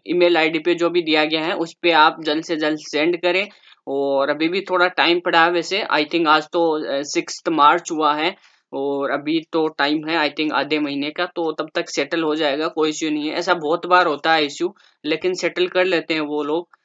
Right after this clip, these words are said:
अ, ठीक है। और ज़्यादा जनसंख्या वैसे होती नहीं है। स्टेट बोर्ड की जो, अ, संख्या होती है बच्चों की, वो बहुत ज़्यादा होती है,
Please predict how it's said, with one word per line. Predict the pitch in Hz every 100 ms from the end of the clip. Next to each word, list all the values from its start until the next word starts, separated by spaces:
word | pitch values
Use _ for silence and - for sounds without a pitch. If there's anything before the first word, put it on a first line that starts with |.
| _ -
अ, | 143
ठीक | 147 180 180
है। | 180 110
और | 131 131 131 131 135
ज़्यादा | 139 147 156
जनसंख्या | 165 160 156 170 165
वैसे | 160 156 151
होती | 165 131 -
नहीं | 160 156
है। | 165
स्टेट | - 185 202
बोर्ड | 202 208
की | 196 202
जो, | 190
अ, | 196 165 143 143
संख्या | 143 170 175 190
होती | 175 175
है | 185
बच्चों | 170 165 175
की, | 180
वो | 185
बहुत | 165 147 175
ज़्यादा | 175 175
होती | 180 156 156 170
है, | 190